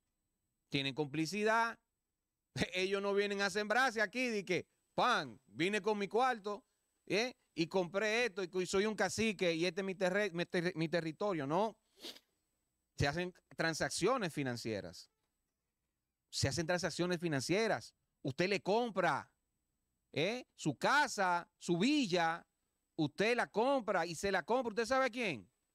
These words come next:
Al dueño de esa villa. ¿Y quiénes son los dueños de esa villa? ¿Con, y dónde,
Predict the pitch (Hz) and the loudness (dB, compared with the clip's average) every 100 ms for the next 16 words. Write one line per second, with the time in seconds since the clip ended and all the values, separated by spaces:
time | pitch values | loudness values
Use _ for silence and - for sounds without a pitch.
0 | _ _ 98 107 131 165 185 190 185 202 | _ _ -6 0 2 2 2 0 0 0
1 | 214 277 285 277 262 _ _ _ _ _ | 0 0 0 0 -4 _ _ _ _ _
2 | _ _ _ _ 165 160 247 226 254 247 | _ _ _ _ -4 0 -2 0 0 2
3 | 240 247 233 226 202 180 165 135 113 101 | 2 0 0 0 0 2 2 2 0 -2
4 | _ _ _ _ _ _ _ _ _ _ | _ _ _ _ _ _ _ _ _ _
5 | _ _ 190 208 156 196 180 247 | _ _ -2 -2 -4 -2 0 0